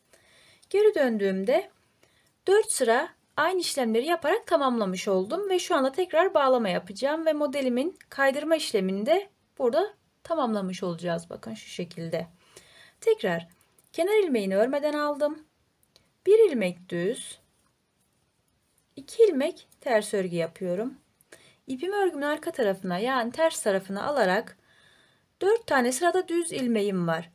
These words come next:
Dördüncü ilmeğin ve beşinci ilmeğin aradan boşluktan sağ şişimle geçiş yapıp buradan bir ilmek çıkartıyorum ve tutuyorum.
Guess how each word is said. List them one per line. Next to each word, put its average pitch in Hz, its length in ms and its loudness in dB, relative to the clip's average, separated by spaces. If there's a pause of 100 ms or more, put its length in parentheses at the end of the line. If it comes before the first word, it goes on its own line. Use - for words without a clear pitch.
(160)
Dördüncü 247 460 2
ilmeğin 415 340 0
ve 214 140 2
beşinci 302 440 -2
ilmeğin 285 300 -2
aradan 185 600 -2 (440)
boşluktan 247 600 0
sağ 349 320 0
şişimle 208 420 -6
geçiş 254 440 -8
yapıp 185 400 -4 (460)
buradan 359 320 4
bir 311 80 -4
ilmek 277 320 -6
çıkartıyorum 185 840 -4 (240)
ve 381 120 -2
tutuyorum. 170 600 -4